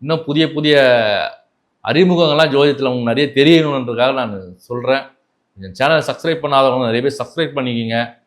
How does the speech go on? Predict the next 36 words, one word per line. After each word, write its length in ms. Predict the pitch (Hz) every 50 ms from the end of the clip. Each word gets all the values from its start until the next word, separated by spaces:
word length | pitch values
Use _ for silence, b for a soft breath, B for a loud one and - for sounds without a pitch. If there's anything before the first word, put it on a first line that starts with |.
| _ _ _ _ _ _ _ 98 101 95 92 101
ஜோதிட 260 | 113 139 151 151 - 123 117
அரிய 180 | 123 151 170 160 165 147
தகவல் 200 | 131 127 120 120
வந்து 160 | 131 131 113
நிச்சயமா 260 | 101 - 127 127 131 123
நான் 120 | 113 - -
சொல்லுவேன், 360 | 104 113 117 107 107 107 104 - _ _ _ _ _ _ _ _
சரிங்களா? 220 | 107 107 104 113 110 98 90 92
ஜோதிட 260 | 131 165 180 180 175 175
ரீதியான 280 | 165 160 160 156 151 135 135
சந்தேகங்களுக்கு 600 | 131 135 143 139 135 127 120 117 113 - 120 120 120 120
ஸ்க்ரீன்ல 280 | - - 147 160 160 151 139
தெரிய 140 | 139 131 120 120
நம்பருக்கு 420 | 117 117 117 110 107 104 110 117 117 113 - - - _ _ _ _ 107
நிச்சயமா 300 | 107 - 127 131 143 139 120 123
கான்டாக்ட் 280 | 127 131 131 - - 113
பண்ணுங்க, 260 | 107 107 104 104 104 104 - - _ _ _ _ _ _ _ _ _
சரிங்களா? 280 | 101 104 104 107 110 95 85 - - _ _
கண்டிப்பாக 520 | 104 117 123 127 135 120 131 139 135 139 135
உங்கள் 180 | 123 113 101 98
அதிசயங்கள் 500 | 98 120 117 117 127 117 113 110 110 117 113 - _ _ _ _ _ _ 117
நிச்சயம், 260 | 117 - - 170 170 156
இன்னும் 180 | 151 147 131 120
நிறைய 200 | 127 139 156 160 147
விஷயங்கள்லாம் 500 | 131 - 156 156 151 147 147 147 143 -
சொல்ல 180 | 123 104 123 131 117 120
போறேன், 220 | 113 110 110 113 - - _ _ _ _ _ _
நிறைய 240 | 110 110 131 151 165 160 143 135
மாற்றங்கள் 480 | 135 139 - 139 131 120 113 107 107 110 110 - _ _ _ _ _ _
எல்லாத்தையும் 440 | 110 120 139 147 143 147 170 160 156
சொல்லும் 240 | 143 147 143 135 135
போது 120 | 143 151 160
உங்களுக்கு 240 | 147 139 131 120 113
நிறைய 160 | 113 123 135 131
வளர்ச்சிகள் 420 | 123 123 120 - - 131 117 95 107
தெரியும். 240 | 104 107 104 -